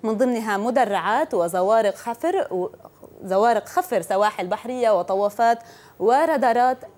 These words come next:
أما تسعمائة مليون دولار فهي مخصصة للصيانة للسنوات الخمس المقبلة.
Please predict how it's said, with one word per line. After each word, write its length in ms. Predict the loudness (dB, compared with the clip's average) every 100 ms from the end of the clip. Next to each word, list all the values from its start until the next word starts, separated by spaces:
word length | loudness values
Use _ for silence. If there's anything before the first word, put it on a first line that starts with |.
| 0
أما 200 | 0 -2
تسعمائة 420 | -4 -4 -2 -2
مليون 280 | -4 -4 -2
دولار 320 | 0 0 0
فهي 240 | -2 -2 -2
مخصصة 540 | -4 -6 -6 -4 -2
للصيانة 720 | -2 -2 -2 0 0 0 -4 -8 -18 -6
للسنوات 580 | -4 0 0 2 0 -2
الخمس 360 | -6 -8 -4 -2
المقبلة. 560 | -2 -4 -6 -6 -6